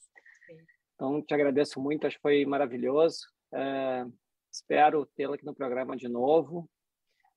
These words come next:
Speaker 2: Né? E pra vocês que estão nos assistindo, né, eu coloquei ali o link do, do site do, do Instituto. Por quê? Pra que vocês acompanhem a nossa programação toda,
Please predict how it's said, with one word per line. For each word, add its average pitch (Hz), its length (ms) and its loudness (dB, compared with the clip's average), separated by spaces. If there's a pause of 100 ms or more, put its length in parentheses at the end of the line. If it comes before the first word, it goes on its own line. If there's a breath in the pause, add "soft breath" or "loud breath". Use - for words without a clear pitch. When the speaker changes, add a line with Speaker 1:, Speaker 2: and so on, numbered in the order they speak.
Speaker 2:
Né? 131 260 2
E 139 60 2
pra 139 160 0
vocês 135 420 -2
que - 60 -20
estão 147 140 -4
nos 139 120 -4
assistindo, 151 720 0
né, 131 320 0 (200)
eu 139 500 -4
coloquei 143 580 4
ali 131 220 2
o 135 80 2
link 131 340 -4
do, 120 480 0
do 156 140 -14
site 127 400 0
do, 123 240 -2
do 120 160 -6
Instituto. 131 540 -6 (560)
Por - 160 0
quê? 110 340 0 (100)
Pra 131 140 0
que 139 60 -2
vocês 143 260 2
acompanhem 147 720 4
a 131 40 -2
nossa 127 340 -6
programação 123 640 -4
toda, 131 440 2